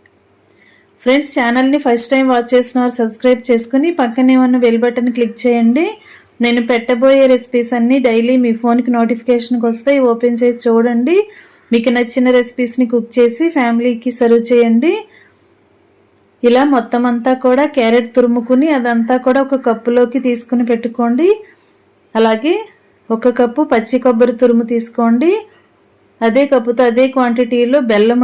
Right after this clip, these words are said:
అండి, అర-, అరకప్పు బెల్లం తురుము తీసుకోండి. స్వీట్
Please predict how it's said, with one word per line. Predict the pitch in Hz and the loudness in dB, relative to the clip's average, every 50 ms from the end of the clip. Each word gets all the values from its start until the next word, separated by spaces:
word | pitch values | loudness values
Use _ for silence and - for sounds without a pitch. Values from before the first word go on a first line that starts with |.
| 240 | 0
అండి, | 233 233 269 294 262 | 2 2 2 2 2
అర-, | 233 220 220 - - _ _ _ _ _ _ _ _ _ _ - 220 | 2 0 -2 -6 -18 _ _ _ _ _ _ _ _ _ _ -2 -2
అరకప్పు | 214 226 226 277 254 233 240 254 220 | -2 0 0 0 0 0 0 0 0
బెల్లం | 226 214 220 233 240 247 247 | 0 0 2 0 0 0 0
తురుము | 262 254 240 247 233 233 233 | 0 0 0 0 -2 0 -2
తీసుకోండి. | 233 233 - - 240 233 226 226 233 302 359 427 440 - _ _ _ _ _ _ _ _ _ _ _ _ _ _ _ _ _ _ _ _ _ _ _ - - | -2 -2 -4 -2 0 0 2 2 2 0 -2 -4 -6 -12 _ _ _ _ _ _ _ _ _ _ _ _ _ _ _ _ _ _ _ _ _ _ _ -14 -8
స్వీట్ | - - 262 262 262 | -2 0 0 2 2